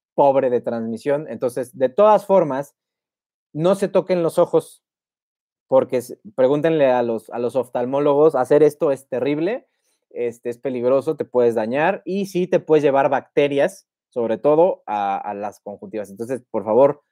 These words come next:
no lo hagan. Vamos a ver qué más. ¡Ay, más de cien madrugadores! ¡Feliz puente! Elena Chávez. Ay, Elena, sabes que te adoro, siempre estás presente.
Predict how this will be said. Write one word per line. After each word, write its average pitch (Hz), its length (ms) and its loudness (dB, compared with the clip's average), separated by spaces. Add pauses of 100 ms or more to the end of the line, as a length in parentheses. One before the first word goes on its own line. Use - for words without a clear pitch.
no 123 160 -2
lo 127 120 6
hagan. 98 300 -4 (2000)
Vamos 156 240 2
a 156 80 4
ver 156 160 4
qué 156 100 -2
más. 147 340 -4
¡Ay, 165 360 0
más 165 180 -4
de 170 100 -4
cien 160 180 -4
madrugadores! 135 720 -2
¡Feliz 123 280 -10
puente! 123 720 -4 (1500)
Elena 170 500 4
Chávez. 147 340 2
Ay, 160 220 4
Elena, 196 640 0
sabes 196 280 -4
que 180 100 -10
te 143 100 -6
adoro, 127 280 -2
siempre 143 260 -10
estás 147 200 -10
presente. 117 560 -12